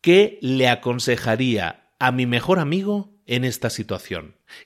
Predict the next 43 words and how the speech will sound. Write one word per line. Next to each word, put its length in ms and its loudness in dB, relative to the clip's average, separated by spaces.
¿Qué 140 8
le 180 0
diría 420 2
a 40 2
mi 180 -2
amigo 440 -2
que 100 -2
hiciera 480 0
en 60 -10
esta 240 -6
situación?". 680 -10
Al 220 2
preguntarte 800 2
eso, 440 -2
al, 200 0
al 200 2
hacer 240 2
ese 160 2
tipo 260 -4
de 60 0
preguntas, 440 -2
lo 120 0
que 80 -4
estás 200 0
diciendo 400 0
es, 220 -2
"Oye, 320 -2
voy 340 2
a 40 6
eliminar 540 0
la, 340 -4
la 200 0
emoción 540 0
de 120 0
que 140 0
esto 220 0
es 120 0
algo 300 0
que 80 -4
me 100 -2
afecta 300 -2
a 40 2
mí 200 0